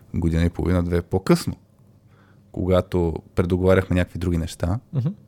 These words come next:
Speaker 1: а, те нямаха тази информация, че ние вече сме им правили седно един път отстъпка.
Speaker 2: Мгм.
Speaker 1: И като вляхме в,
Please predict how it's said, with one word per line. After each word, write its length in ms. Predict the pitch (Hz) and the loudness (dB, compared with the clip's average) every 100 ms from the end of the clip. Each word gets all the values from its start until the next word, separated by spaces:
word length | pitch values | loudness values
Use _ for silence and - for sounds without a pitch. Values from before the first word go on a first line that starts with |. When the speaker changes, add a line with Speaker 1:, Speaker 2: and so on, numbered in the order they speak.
| - - - _ _ _ | -20 -20 -20 _ _ _
Speaker 1:
а, 160 | - 90 | -6 -4
те 180 | - 113 | 4 4
нямаха 380 | 110 110 107 | 6 4 0
тази 300 | - 107 98 | 2 2 2
информация, 640 | 95 - - 143 92 - 90 | -2 -2 -2 0 0 -2 -8
че 140 | - | -4
ние 140 | 92 87 | -2 0
вече 240 | 98 - | 0 -2
сме 120 | - | -4
им 60 | 85 | -2
правили 240 | 90 90 | 0 -2
седно 260 | 87 90 87 | 0 -2 -2
един 200 | 90 90 | -4 -4
път 280 | 87 - - - | -6 -10 -18 -18
отстъпка. 500 | - 117 - - 117 - _ - | -4 -2 -2 -4 -4 -6 _ -10
Speaker 2:
Мгм. 160 | 139 127 202 - - - - | -6 -4 -6 -12 -18 -8 -6
Speaker 1:
И 40 | |
като 180 | - 101 | -4 0
вляхме 300 | 92 92 98 | 2 4 2
в, 140 | 87 | 0